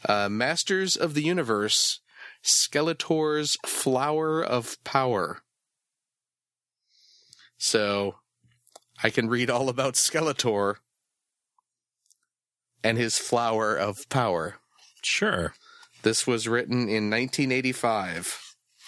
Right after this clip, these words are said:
Speaker 1: And on the cover, it has Skeletor and, uh, Clawful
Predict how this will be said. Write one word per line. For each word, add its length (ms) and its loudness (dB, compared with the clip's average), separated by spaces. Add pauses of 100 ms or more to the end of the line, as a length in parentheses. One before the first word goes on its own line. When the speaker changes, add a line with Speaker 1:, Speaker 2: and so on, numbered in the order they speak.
(880)
Speaker 1:
And 400 0
on 200 0
the 60 -2
cover, 420 0
it 80 -4
has 240 0
Skeletor 760 0
and, 220 0
uh, 220 0 (720)
Clawful 920 0